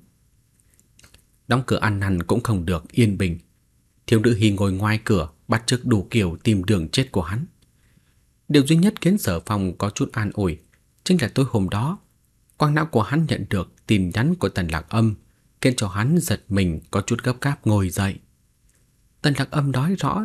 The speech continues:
nàng đã khôi phục trí nhớ. Nếu phải lựa chọn, nàng hy vọng có một ngày Sở Phong có thể đường đường chính chính xuất hiện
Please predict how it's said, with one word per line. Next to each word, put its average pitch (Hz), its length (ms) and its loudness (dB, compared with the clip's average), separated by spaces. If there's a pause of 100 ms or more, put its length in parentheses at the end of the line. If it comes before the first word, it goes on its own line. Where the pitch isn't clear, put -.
nàng 101 240 0
đã 104 80 -2
khôi 110 280 0
phục - 240 -4
trí 139 120 2
nhớ. 156 280 2 (600)
Nếu 127 120 4
phải 98 220 -4
lựa 98 200 0
chọn, 95 220 -6 (500)
nàng 127 140 2
hy 170 140 2
vọng 98 320 0
có 185 100 6
một 113 240 2
ngày 95 160 0
Sở 80 240 -2
Phong 135 280 -2 (300)
có 190 80 2
thể 123 160 2
đường 101 260 2
đường 90 280 0
chính 143 260 0
chính 170 220 0
xuất 202 260 -2
hiện 101 240 -2